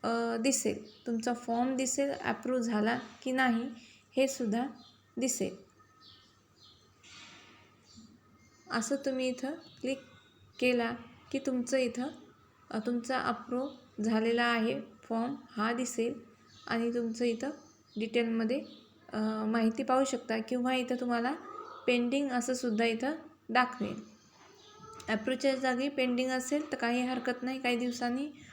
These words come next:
वेट करा तुम्ही, तुमचं नक्की तुमचं इथं अप्रूव्ह होऊन जाईल. तर असंच तुम्ही इथं चेक करू शकता. तुम्ही घरी बसल्या इथं तुम्ही तुमची माहिती पाहू शकता.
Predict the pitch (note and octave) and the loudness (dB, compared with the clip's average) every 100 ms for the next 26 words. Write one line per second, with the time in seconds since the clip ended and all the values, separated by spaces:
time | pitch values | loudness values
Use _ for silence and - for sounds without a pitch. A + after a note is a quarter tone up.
0 | - - - G#3 A#3 A#3 C4 C4 B3+ B3+ | -20 -12 0 4 4 4 0 2 2 0
1 | C#4 C4+ A#3 B3 A#3+ A#3 B3 B3 A#3+ B3 | -2 0 -2 0 -2 -2 -4 -2 -2 -2
2 | A#3+ C4+ C4 A#3+ B3 D#4 D#4 B3+ B3 A#3+ | -2 0 -2 -2 -2 -2 -2 -2 0 2
3 | A3+ F3+ - - - - _ _ _ _ | 0 -2 -8 -18 -20 -20 _ _ _ _
4 | _ - - - - B3 A#3+ - A#3 C#4+ | _ -20 -20 -16 -4 -2 -2 0 -2 0
5 | C#4+ - C4+ B3+ B3 B3 D#4 E4+ - - | -2 -2 -2 0 0 -2 -4 -6 -4 2
6 | B3+ B3+ C4+ C4 C4 - C#4 C#4 B3+ B3+ | 2 2 0 0 -2 0 -2 0 -2 0
7 | A#3+ A3+ A#3 A#3+ A#3+ B3 B3 A#3+ B3 A#3+ | 2 2 2 2 -2 -2 -2 -2 -2 -2
8 | A#3+ A#3+ A#3+ A#3 B3 A#3+ A3 G#3+ D4 - | -2 -2 -2 0 2 4 2 0 -4 -6
9 | - - _ C4+ C4 B3+ A#3 A#3 - | -16 -20 _ 2 2 2 0 -2 -6